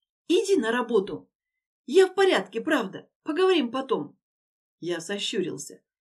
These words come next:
не поверил её словам. Да ещё и произнесённым через дверь. Но какие были варианты? Вызвать спецов, чтобы срезали дверь? Так себе идея.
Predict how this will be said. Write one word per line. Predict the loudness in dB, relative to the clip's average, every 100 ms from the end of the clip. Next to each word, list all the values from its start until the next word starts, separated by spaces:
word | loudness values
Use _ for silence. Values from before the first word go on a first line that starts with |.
| -6
не | -4
поверил | 0 0 0 -2 -4
её | -4 -4 -4
словам. | -4 -4 -4 -8 _ _ _ _ _ _ _ -6
Да | 2
ещё | 2 2 -2
и |
произнесённым | -2 -2 -2 -4 -4 -4 -4 -8
через | -6 -4 -4
дверь. | -4 -6 -8 _ _ _ _ _
Но | -10 -8
какие | -10 -8 -8
были | -6 -6
варианты? | -4 -4 -4 -6 -8 -14 -18 _ _ _ -8
Вызвать | -4 -2 -2 -6
спецов, | -8 -12 -6 -8 -6
чтобы | -6 -6
срезали | -4 -4 -4 -4
дверь? | -4 -4 -6 -10 _ _ _ _
Так | -12 -12 -10
себе | -8 -6 -6
идея. | -4 -4 -4